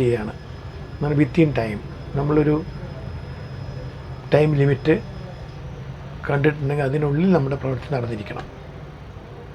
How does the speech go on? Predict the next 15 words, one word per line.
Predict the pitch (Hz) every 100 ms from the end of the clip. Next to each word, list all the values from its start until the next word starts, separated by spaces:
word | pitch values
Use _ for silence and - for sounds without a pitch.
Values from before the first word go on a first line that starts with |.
| - - - - - - - - - -
അവസരോചിതമായിട്ട് | 139 135 151 151 151 156 147 147 156 254 320 - 139
തീരുമാനം | 135 131 135
എടുക്കാൻ | 120 127 123
സാധിക്കണം. | 107 110 120 170 - - - - -
അതേപോലെ | 127 127 131 156 277 - - - - -
സമയബന്ധിതമായിരിക്കണം. | 127 156 156 139 123 160 147 120 120 107 98 - - - - - - -
സമയബന്ധിതമായിട്ടല്ല | 139 160 180 185 175 175 165 165 160 156 175
നമ്മൾ | 165 151 147
തീരുമാനിക്കുന്നതെങ്കിൽ | 139 139 139 151 139 135 135 113 - - - - - - - - - - - 147
നമ്മൾ | 160 165
ചെയ്യുന്ന | 160 156 147
കാര്യം | 143 131 139
കൊണ്ട് | 139
ഗുണം | 135 131 135 135
ഉണ്ടാവില്ല. | 107 131 104 - -